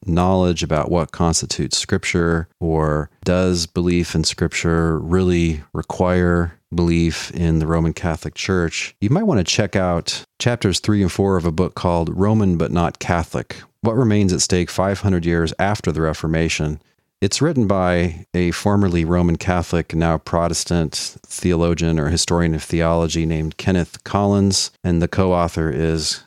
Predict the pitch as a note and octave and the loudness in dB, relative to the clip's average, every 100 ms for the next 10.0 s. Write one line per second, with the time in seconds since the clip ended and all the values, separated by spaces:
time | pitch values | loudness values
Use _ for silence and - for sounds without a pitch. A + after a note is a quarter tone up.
0 | - E2+ E2 D#2 E2 E2 - D#2 E2+ - | -8 -2 0 2 2 0 -4 -6 -4 -2
1 | D#2 D#2+ D#2+ D#2 - E2 D2+ E2+ D#2+ C2+ | -4 -2 0 0 -2 -4 -2 0 0 0
2 | D#2+ G2 G#2 D2 D#2 - - - G2 F2+ | 0 0 0 0 -2 -6 -8 -2 0 2
3 | E2+ F#2+ F2+ E2+ D#2 F2+ E2+ E2 D#2 - | 2 0 0 0 0 -2 0 0 0 0
4 | F2 D#2+ D#2+ D#2 - - F2 E2 D2+ D2+ | -2 -2 -2 -2 -4 -2 0 2 0 -2
5 | C#2+ - G#2+ F2 D2+ - _ _ _ - | -4 0 2 2 0 -4 _ _ _ -4
6 | A2 D#3+ D3+ A#2+ A2 G#2 - G2 E2+ F2+ | 0 2 4 4 2 2 2 2 2 0
7 | - D#2 D#2+ F2+ F2 D#2+ E2 D#2+ E2+ D#2+ | 0 -2 0 0 2 0 -2 0 0 0
8 | - - E2 D#2 - D#2+ D#2 D2+ - - | -2 0 0 0 -2 -2 0 -2 -4 -4
9 | E2 E2+ D#2+ D#2 - E2 - D#2+ D#2 D2+ | -2 0 -2 -4 -4 -2 0 -2 -2 -4